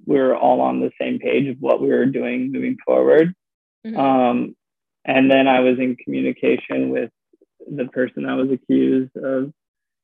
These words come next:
Speaker 1: these allegations. And I was, then I was in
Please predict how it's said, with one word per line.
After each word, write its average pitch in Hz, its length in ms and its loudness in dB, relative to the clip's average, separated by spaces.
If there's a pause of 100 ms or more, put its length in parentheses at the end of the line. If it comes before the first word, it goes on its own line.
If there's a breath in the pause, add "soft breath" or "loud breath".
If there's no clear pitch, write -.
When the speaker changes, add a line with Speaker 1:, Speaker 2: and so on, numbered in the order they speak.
(400)
Speaker 1:
these 131 220 0
allegations. 127 880 2
And 131 600 0
I 131 140 -4
was, 131 220 0 (1040)
then 135 360 2
I 123 420 2
was 139 240 -6
in 123 440 -4